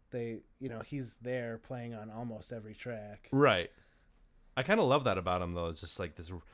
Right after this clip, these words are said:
Speaker 2: there's, like, a core, it's almost like a house band.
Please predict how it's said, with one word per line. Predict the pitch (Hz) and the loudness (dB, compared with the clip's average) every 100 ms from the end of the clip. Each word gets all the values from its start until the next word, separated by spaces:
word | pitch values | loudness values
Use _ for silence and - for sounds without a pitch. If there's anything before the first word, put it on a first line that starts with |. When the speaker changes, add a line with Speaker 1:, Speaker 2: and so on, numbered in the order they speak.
| - - _ | -20 -20 _
Speaker 2:
there's, | 120 110 | -4 -2
like, | 110 | -6
a | |
core, | 101 - 135 120 120 117 110 104 - _ _ _ - | -6 -2 0 4 4 6 4 2 -8 _ _ _ -6
it's | 147 | -4
almost | 170 | 0
like | 175 | 2
a | 143 | 2
house | 101 101 | 2 0
band. | - 78 78 | -4 -8 -8